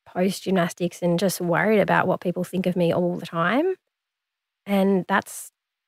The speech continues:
that's tough and it's not realistic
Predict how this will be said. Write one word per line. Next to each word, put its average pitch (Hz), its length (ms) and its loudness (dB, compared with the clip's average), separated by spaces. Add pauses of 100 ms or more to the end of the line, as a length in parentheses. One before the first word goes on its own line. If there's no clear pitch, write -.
(200)
that's - 380 -4
tough - 520 0
and 185 180 2
it's - 200 -2
not 190 240 4 (180)
realistic 180 720 0